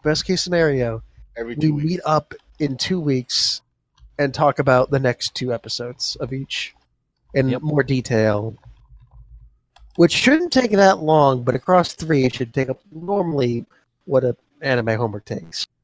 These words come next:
Speaker 2: Yeah.
Speaker 1: Which is a nice little system. I don't mind this.
Speaker 2: But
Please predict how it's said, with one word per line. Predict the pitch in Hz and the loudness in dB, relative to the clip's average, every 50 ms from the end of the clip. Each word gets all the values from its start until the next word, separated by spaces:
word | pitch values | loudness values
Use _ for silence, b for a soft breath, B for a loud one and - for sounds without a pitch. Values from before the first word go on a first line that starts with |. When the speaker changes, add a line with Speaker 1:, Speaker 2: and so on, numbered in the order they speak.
| _ _ _ _ _ _ _ _ _ _ _ _ _ _ _ _ _ _ _ _ _ _ _ _ _ _ _ _ _ | _ _ _ _ _ _ _ _ _ _ _ _ _ _ _ _ _ _ _ _ _ _ _ _ _ _ _ _ _
Speaker 2:
Yeah. | - - - | -20 -2 0
Speaker 1:
Which | 196 190 - 220 | 0 2 2 4
is | 202 | 4
a | 214 | 4
nice | 214 233 254 220 - - | 6 6 4 2 0 -4
little | 190 175 | -6 -4
system. | - 202 180 - - 117 107 104 - _ | -4 -4 -4 -4 -6 -8 -10 -10 -12 _
I | 160 151 | -4 -4
don't | 180 - | -4 -2
mind | 160 156 147 127 | -2 -4 -2 -2
this. | 107 107 | -4 0
Speaker 2:
But | - 196 214 | 0 0 0